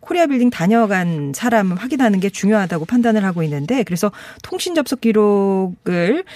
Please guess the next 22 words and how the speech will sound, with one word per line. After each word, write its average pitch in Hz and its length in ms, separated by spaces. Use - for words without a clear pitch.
이제 156 140
협조를 302 320
받았고요. 170 720
이 - 80
확인하는 359 540
대로 208 180
당사자한테 196 680
연락을 156 440
취할 254 380
예정입니다. 151 720
그리고 170 140
시민 381 400
여러분께도 170 760
적극적인 180 460
협조를 233 320
당부했는데 160 640
이월 226 400
이십일 185 420
일부터 202 720
삼월 269 260
십일 302 300
일까지 147 580